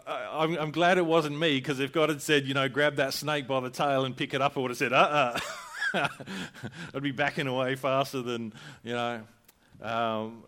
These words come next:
you know, and then he, the next thing he says, "Put your hand inside your cloak and pull it out," and it's all covered in this, you know, horrible contagious skin disease, leprosy. He says, "Put it back in and pull it out again," and it's completely clear.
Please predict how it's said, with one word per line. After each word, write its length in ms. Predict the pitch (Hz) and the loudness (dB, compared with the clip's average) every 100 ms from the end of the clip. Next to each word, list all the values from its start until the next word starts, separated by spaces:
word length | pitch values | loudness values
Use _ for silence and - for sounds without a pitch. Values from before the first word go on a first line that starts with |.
| - | -8
you 80 | |
know, 80 | 165 | -4
and 220 | 160 156 | -2 0
then 120 | 170 160 | 0 0
he, 220 | 160 147 147 | -2 -6 -8
the 140 | 139 156 | -6 -4
next 280 | 175 208 - | -2 -4 -4
thing 160 | 156 | -4
he 80 | 131 | -4
says, 200 | 151 135 | -4 -4
"Put 200 | 147 139 | -6 -8
your 80 | 131 | -4
hand 260 | 139 143 | -4 -4
inside 320 | 151 147 143 147 | -6 -4 -4 -4
your 80 | |
cloak 460 | 135 - 196 175 - | -6 -4 -2 -2 -4
and 140 | 127 | -8
pull 240 | - 156 147 | -6 -2 0
it 60 | |
out," 260 | 143 190 156 | 0 0 0
and 120 | 123 | 0
it's 140 | 123 156 | -4 -6
all 180 | 156 | -6
covered 400 | 139 - 170 170 | -8 -2 0 2
in 160 | 147 131 | 0 -2
this, 280 | 127 123 - - - - | -4 -6 -12 -20 -20 -16
you 140 | 123 139 | -6 -4
know, 160 | 135 | -4
horrible 600 | 117 - 170 175 151 143 | -6 -8 0 2 2 -2
contagious 720 | 131 131 123 - 156 143 123 | -6 -10 -10 -4 -4 -4 -6
skin 320 | - - 180 190 | -8 -8 -6 -4
disease, 520 | 123 107 104 95 104 | -4 -6 -8 -8 -4
leprosy. 680 | 185 - 139 - 104 92 90 _ - - - | -4 -4 -10 -10 -12 -12 -18 _ -20 -20 -12
He 60 | |
says, 180 | 104 123 | -6 -6
"Put 200 | - 139 | -4 -4
it 100 | 107 | -2
back 260 | 135 131 165 | -4 -4 -6
in 160 | 170 | -6
and 120 | 143 | -6
pull 160 | 135 143 | -4 -2
it 80 | 139 | 0
out 180 | 147 156 | -2 -2
again," 300 | 135 143 156 | -4 -6 -6
and 120 | 123 | -6
it's 120 | 120 | -10
completely 580 | - 113 - 156 127 131 | -14 -14 -8 -6 -6 -10
clear. 400 | - 190 147 | -10 -10 -10